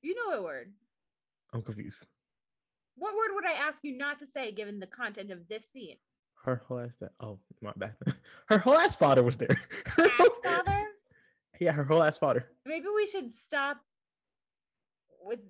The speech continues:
Speaker 1: the explicit language just for this
Speaker 2: <laughs>
Speaker 1: scene. And also, Jackie
Speaker 2: <laughs>
Speaker 1: works there, who's already on to them.
Speaker 2: We don't get enough Jackie.
Speaker 1: We do not get enough Jackie. Also,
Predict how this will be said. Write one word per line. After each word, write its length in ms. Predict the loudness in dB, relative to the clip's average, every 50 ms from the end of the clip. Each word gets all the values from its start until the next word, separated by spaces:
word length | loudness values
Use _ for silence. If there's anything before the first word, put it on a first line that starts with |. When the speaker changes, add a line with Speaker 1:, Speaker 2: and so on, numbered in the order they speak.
| -12 -10
Speaker 1:
the 120 | -8 -8
explicit 560 | -8 -8 -10 -16 -14 -12 -12 -10 -10 -12 -10
language 520 | -8 -8 -8 -6 -4 -6 -6 -6 -8 -14 -10
just 380 | -8 -6 -6 -6 -8 -14 _ _ _ _ _ _ _ _ _ _ _ _ _ _
for 100 | -12 -12 -10 -10 -8
this 140 | -8 -8 -8 -10
Speaker 2:
<laughs> 60 | _
Speaker 1:
scene. 340 | -12 -12 -12 -12 -14 -16 -18 -20 -20 _ _ _ -20 _ _ -8 -8 -8 _ -4 -4 -4 -2 -2 -2
And 420 | 0 0 0 -2 -2 -4 -4 -2 -2 -4 -4 -4 -6 -12 _ _ -18 -18 -18 -18 -20 _ -20 _ -20 -20 -20 -20 _ _ _ _
also, 480 | -2 -2 -2 -2 -2 -4 -4 -4 -4 -8 -10 -14 -8 -6
Jackie 600 | -4 -4 -2 -4 -4 -4 -2 -2 -2 -2 -4 -10 _
Speaker 2:
<laughs> 40 | -8
Speaker 1:
works 320 | -2 -2 -2 -2 -4 -8 _
there, 380 | -6 -4 -4 -6 -6 -8 -12 _ _ _ _ _ _ _ _ _ _ _ _ _ _ _ _ _ _
who's 120 | -10 -2 0
already 320 | 2 2 2 2 0 0
on 240 | -2 -4 -4 -6 -6
to 60 | -8
them. 360 | -10 -12 -12 -14 -16 -20 -20 _ _ _ _ _ _ _ _ _ _ _ _ _ _ _ _ _ 0
Speaker 2:
We 100 | 2 4
don't 140 | 4 4 4
get 120 | 2 0
enough 180 | 0 -2 -6 -6
Jackie. 360 | -8 -10 -10 -12 -16 -20 -20 _ _ _ _ _ _
Speaker 1:
We 120 | -4 -4 -4
do 240 | -4 -4 -8 -6 -4
not 260 | -2 -2 -2 -2 -4
get 100 | -8 -8
enough 200 | -8 -12 -12 -12
Jackie. 420 | -12 -14 -14 -14 _ -20 -20 _ _ _ _ _ _ _ _ _
Also, 540 | -4 -4 -4 -4 -4 -4 -2 -2 -2 -4